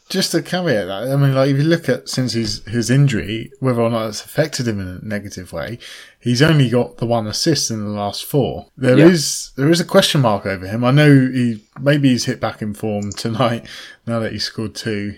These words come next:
Speaker 1: Maybe he's gonna hit it again. Who, who knows? But there, there is a, a question mark to, to remove him somewhere. I do agree with you. I think that he is value. We had a question from, um,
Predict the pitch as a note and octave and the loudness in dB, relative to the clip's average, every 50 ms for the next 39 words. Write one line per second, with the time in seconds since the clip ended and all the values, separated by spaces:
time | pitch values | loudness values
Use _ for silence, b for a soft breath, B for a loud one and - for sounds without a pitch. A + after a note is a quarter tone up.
0 | - A#2+ A#2 A2+ A2+ A2+ G#2+ G#2 - - A2 G#2+ G2+ B2 B2+ C3 G#2+ F#2 G2+ G2 | -8 -8 -6 -4 -4 -6 -6 -8 -8 -8 -8 -6 -6 -6 -6 -6 -6 -8 -8 -10
1 | F#2+ F2 F2+ F#2 - G#2 G#2+ G#2+ G#2 G#2 A2+ A2+ A2+ A2+ A2 G#2 G2 F2+ - - | -10 -10 -10 -12 -14 -14 -12 -12 -10 -8 -8 -8 -6 -6 -8 -8 -8 -10 -8 -6
2 | G#2 G#2+ - B B B B B B B B B B _ B2+ B2+ B2+ C#3 C#3+ D3+ | -6 -6 -6 B B B B B B B B B B _ -4 -2 -2 0 0 0
3 | D#3+ F#3+ F#3 D3 C#3+ C#3 C#3 C#3 C3+ B2+ B2 B2 - - C#3 - - C3 A#2+ A#2 | 2 2 2 2 4 4 6 4 4 2 0 -2 -4 -4 -6 -4 -4 -6 -8 -8
4 | - - A#2 - _ _ - - - A#2 A2 A2 A2+ A#2+ B2+ C3+ C#3 C#3+ C3 - | -10 -14 -18 -18 _ _ -14 -10 -8 -4 -4 -4 -4 -2 2 4 6 4 4 2
5 | - C3+ C3 B2 A#2 A2+ - B2 B2 A#2 G#2+ A#2+ C3+ - - F#3+ E3 C3+ - D3 | -2 -4 -4 -4 -6 -4 -4 -4 -2 0 0 0 0 2 6 6 6 6 8 6
6 | C#3 B2+ A2 A#2+ A#2+ A#2 A#2 A2+ - C#3 A#2+ B2 A#2 A#2 A#2 A#2 A2+ A2 - - | 4 6 4 2 2 2 0 0 0 -2 -2 0 -2 0 0 -2 -2 -4 -6 -10
7 | A2 A2 - _ - A#2 A2+ A2 G#2 G#2+ A#2+ C3 B2+ B2 B2 - - B2+ - - | -16 -20 -16 _ -2 -2 0 0 0 0 2 2 4 2 2 0 0 -2 -2 -2
8 | B2 A#2+ A2 - - A#2 G#2+ G#2+ A2 G#2+ G#2 G#2 G#2 | -4 -4 -4 -2 -2 0 0 0 -2 -2 -2 -2 -4